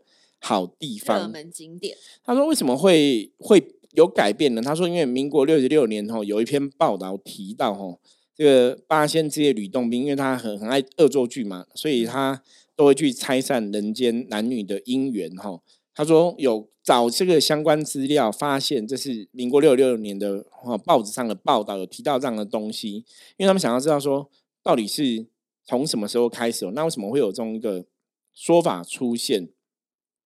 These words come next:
Speaker 1: 然后一直到了民国八十四年吼，联合晚报有一篇吕洞宾拆情侣指南宫喊冤吼，他说吕洞宾吼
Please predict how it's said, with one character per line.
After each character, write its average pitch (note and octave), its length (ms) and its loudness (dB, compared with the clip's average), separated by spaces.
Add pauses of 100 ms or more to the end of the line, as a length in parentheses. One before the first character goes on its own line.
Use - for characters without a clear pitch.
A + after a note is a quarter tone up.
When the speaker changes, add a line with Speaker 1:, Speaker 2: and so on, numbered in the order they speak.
(920)
Speaker 1:
然 D#3 140 4
后 G#3 80 6
一 G3+ 40 4
直 E3+ 140 0
到 D#3 220 4
了 A2 340 2 (140)
民 B2+ 240 0
国 C3 180 8
八 D#3 240 2
十 C#3 140 -2
四 B2+ 320 -4
年 F#2+ 240 -8
吼， G2 280 -8 (480)
联 C3 160 4
合 C#3+ 200 4
晚 G2+ 240 0
报 A2+ 280 0
有 G2 140 -6
一 A2 100 -4
篇 C3 400 -2 (760)
吕 A#2 240 0
洞 D#3 280 2
宾 D3 320 -4
拆 G#3 360 -2
情 A#2 240 -4
侣 A2+ 120 -2
指 G#2 260 -10
南 G#2+ 200 -4
宫 C#3 180 -2
喊 F#2 380 -8
冤 A2+ 260 -2
吼， G2+ 240 -8 (460)
他 F#3+ 100 2
说 G3+ 360 2 (240)
吕 B2+ 180 2
洞 F3+ 260 2
宾 E3+ 320 -2
吼 A#2+ 360 -2